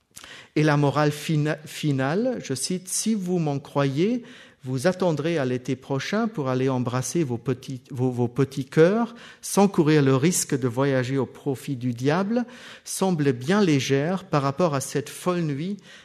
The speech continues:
et ce rêve de transgression raconté, dont les illustrations d'André Juli-, d'Henri Julien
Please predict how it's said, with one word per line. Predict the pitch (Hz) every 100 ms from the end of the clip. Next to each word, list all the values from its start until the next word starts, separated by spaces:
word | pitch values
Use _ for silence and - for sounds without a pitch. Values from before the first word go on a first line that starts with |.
| -
et | 135
ce | - 151
rêve | 123 165 170
de | 135
transgression | 123 139 165 - - 143 - 165 165 208 -
raconté, | 131 151 - 147 147 151 165 233 - - - - -
dont | 147
les | 160 135 143
illustrations | 175 170 - 147 139 - 160 175 202
d'André | 156 131 139 131 135
Juli-, | 123 135 135 139 156
d'Henri | 123 127 151 160
Julien | 139 139 120 131 151